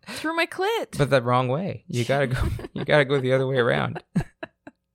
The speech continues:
Speaker 2: And then, uh, anal orgasms usually don't cause increased supersensitivity to where genital or anal contact and continuing to have sex
Speaker 1: Mm.
Speaker 2: becomes uncomfortable,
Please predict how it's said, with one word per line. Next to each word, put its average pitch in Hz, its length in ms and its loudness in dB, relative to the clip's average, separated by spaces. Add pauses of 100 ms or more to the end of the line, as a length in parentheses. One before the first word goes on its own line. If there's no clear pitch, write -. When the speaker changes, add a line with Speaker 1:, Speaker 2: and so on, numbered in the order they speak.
(1600)
Speaker 2:
And 170 140 4
then, 208 240 6
uh, 175 240 6
anal 175 240 2
orgasms 139 400 4
usually 120 240 -2
don't 117 160 0
cause 110 160 -2
increased 107 440 -6
supersensitivity 104 920 -4
to 98 80 -6
where 98 120 -2
genital 98 380 -4
or - 100 -8
anal 98 200 -6
contact 95 480 -6
and 98 100 -8
continuing 98 400 -8
to 92 80 -6
have 92 140 -8
sex 98 260 -6
Speaker 1:
Mm. 180 40 -8
Speaker 2:
becomes 98 200 -6
uncomfortable, 98 500 -8